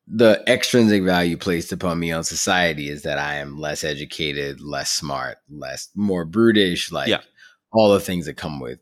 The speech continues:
Speaker 1: being black. Whereas intrinsically, God has made me in his image.
Speaker 2: I see. Okay.
Speaker 1: And so, so that, again, like, there's a, there's a,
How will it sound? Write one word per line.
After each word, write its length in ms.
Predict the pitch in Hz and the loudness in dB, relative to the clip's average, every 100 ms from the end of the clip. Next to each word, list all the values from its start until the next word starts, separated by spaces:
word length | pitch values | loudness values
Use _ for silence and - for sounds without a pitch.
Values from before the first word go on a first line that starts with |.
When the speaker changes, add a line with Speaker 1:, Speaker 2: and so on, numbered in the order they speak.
| _ | _
Speaker 1:
being 320 | 85 78 67 | -8 -8 -8
black. 340 | 69 73 58 - _ - | -8 -6 -6 -10 _ -4
Whereas 280 | 95 87 - | 0 0 0
intrinsically, 800 | 110 107 - 120 101 87 80 80 | 0 2 4 2 2 -2 -6 -6
God 260 | 80 78 | 0 0
has 180 | 73 76 | 0 -4
made 280 | 80 76 73 | -6 -4 -4
me 240 | 76 65 | -8 -8
in 80 | 80 | -10
his 200 | 80 76 | -10 -8
image. 80 | 73 | -2
Speaker 2:
I 180 | 107 107 | 0 0
see. 260 | - 71 - | -2 -8 -12
Okay. 140 | - - _ _ _ _ - | -14 -16 _ _ _ _ -4
Speaker 1:
And 140 | 110 | 0
so, 520 | 110 127 113 98 85 - | 4 6 6 6 2 -4
so 220 | - 117 | 0 2
that, 300 | 104 98 - | 2 2 0
again, 360 | 107 113 104 85 | 0 2 2 0
like, 220 | 85 87 | -6 -4
there's 260 | 95 95 90 | -2 -2 -2
a, 60 | |
there's 220 | 80 98 90 | -4 -4 -2
a, 240 | 87 85 | -4 -6